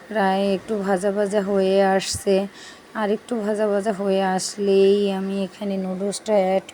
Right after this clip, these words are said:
করে দেব। কি আর করব বলেন, বাচ্চারা তো ছোট, ওরা যখনই দেখে কোনো নাস্তা রেডি করতে এসি, তারা ওদের আগ্রহের সাথে বসে থাকে কখন আম্মু নাস্তা রেডি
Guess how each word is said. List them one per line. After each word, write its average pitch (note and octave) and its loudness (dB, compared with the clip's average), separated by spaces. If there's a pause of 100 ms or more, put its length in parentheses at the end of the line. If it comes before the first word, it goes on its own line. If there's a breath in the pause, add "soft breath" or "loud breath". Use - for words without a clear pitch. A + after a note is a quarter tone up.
করে F#3+ 0
দেব। F#3+ 2 (720 loud breath)
কি A#3 2
আর A3+ 6
করব G3 2
বলেন, F#3+ 2
বাচ্চারা G3 2
তো G3+ -4
ছোট, F#3+ -2 (720 loud breath)
ওরা G3 2 (640 loud breath)
যখনই G3 0
দেখে G3 -4
কোনো G3 -4
নাস্তা F#3+ -2
রেডি F3+ -2 (100)
করতে F#3+ -2
এসি, F#3 -2
তারা F#3+ 2 (460 loud breath)
ওদের G3 2
আগ্রহের F#3+ 0
সাথে F#3+ -2
বসে F#3+ -4
থাকে F#3+ -4
কখন G3 -4
আম্মু F#3+ -4
নাস্তা F#3+ -4
রেডি F#3 -2